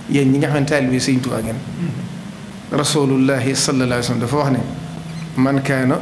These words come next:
yu'minu billahi wal yawmil aaxiri falyukrim dayfahu." Sëriñ bi nag nee na kon mi ngi jox taalibe Sëriñ Tuubaa yépp ndigal yi dëkk ci dëkk bi,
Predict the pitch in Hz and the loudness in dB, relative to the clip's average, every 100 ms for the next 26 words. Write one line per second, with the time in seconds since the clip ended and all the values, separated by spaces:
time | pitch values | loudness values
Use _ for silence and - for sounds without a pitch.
0 | - 139 139 131 127 131 131 123 123 127 | 0 2 4 4 4 2 0 0 0 2
1 | 127 123 120 120 120 123 131 - 139 139 | 0 0 0 0 0 -2 -4 0 2 2
2 | 139 127 127 139 135 127 110 104 - - | 2 0 2 2 0 0 -2 -4 -10 -12
3 | - - - - - 180 165 151 139 135 | -14 -14 -14 -6 0 2 4 4 4 4
4 | 139 143 139 151 127 - - - - - | 4 2 2 2 0 -2 -8 -12 -14 -12
5 | - - - - - - - - - 147 | -12 -10 -12 -12 -14 -14 -14 -8 0 4
6 | 165 156 160 151 156 147 139 135 143 135 | 4 4 2 2 2 2 2 2 2 2
7 | 135 127 135 - 175 147 127 - 147 165 | 2 4 2 4 2 2 2 0 2 0
8 | - - 160 143 120 | 0 0 0 0 -2